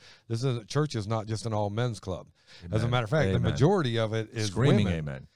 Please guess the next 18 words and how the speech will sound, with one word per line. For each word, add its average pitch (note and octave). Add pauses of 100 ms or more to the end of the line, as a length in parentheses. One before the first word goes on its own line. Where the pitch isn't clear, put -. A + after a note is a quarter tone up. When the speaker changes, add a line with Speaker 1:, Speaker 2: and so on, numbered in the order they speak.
(160)
Speaker 1:
Yeah, C3
the A#2+
majority D3
of C3+
it A#2+
is G#2
women, A#2 (320)
and A#2+ (180)
they're C3+
doing B2
all A#2
they A#2
can B2+
to B2+
get C3
their C3
husband C3
in, F#2+